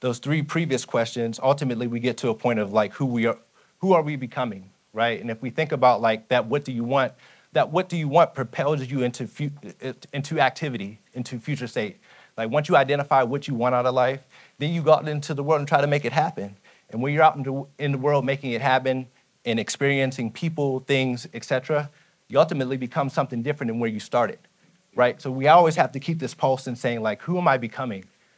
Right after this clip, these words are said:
based off of my daily actions, my, my relationships, my activities, my experiences, et cetera? Who am I becoming?" right? Thinking about, like, growth. Growth is a natural part of life. If we look at,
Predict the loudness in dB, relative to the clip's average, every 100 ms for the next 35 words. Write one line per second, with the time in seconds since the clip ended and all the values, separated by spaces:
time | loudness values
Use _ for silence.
0 | _ -4 -2 -2 -2 -4 -4 -4 -4 -4
1 | 0 -2 -2 -6 -10 -10 _ _ _ _
2 | -4 0 2 2 -2 -2 0 0 0 -2
3 | 0 0 -4 -4 0 0 -2 -4 -2 -2
4 | -4 -6 -8 -6 -6 -6 -2 -2 -2 -4
5 | -4 -4 -6 -10 -10 -2 -2 0 -4 -8
6 | _ _ _ -6 0 2 2 0 0 0
7 | -2 -4 -14 _ _ 4 4 4 -2 -20
8 | _ -6 -4 -2 4 6 6 4 0 -2
9 | -14 -20 -20 -10 -2 0 -2 -8 -4 -2
10 | -2 -6 -8 -4 -2 2 2 0 -4 0
11 | 0 2 -2 -2 -8 -4 -2 2 2 2